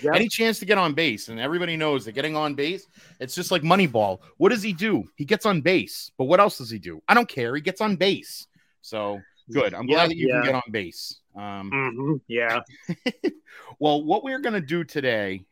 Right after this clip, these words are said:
Speaker 2: is we're gonna have a lot of fun on this show. Uh, what I'd love to do right now is I wanna bring back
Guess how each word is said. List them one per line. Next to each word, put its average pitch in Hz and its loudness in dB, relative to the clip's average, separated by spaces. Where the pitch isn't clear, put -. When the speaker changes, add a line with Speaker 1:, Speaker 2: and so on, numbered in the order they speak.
Speaker 2:
is 113 -4
we're 123 -10
gonna 151 0
have 127 4
a - 0
lot 117 6
of 113 -6
fun 107 -6
on 95 -6
this 95 -8
show. 71 -12
Uh, 87 -8
what 107 -2
I'd 127 0
love 151 6
to 139 -8
do 127 -2
right 110 -2
now 95 -6
is 98 -10
I 113 -4
wanna 143 -2
bring 127 -4
back 101 -4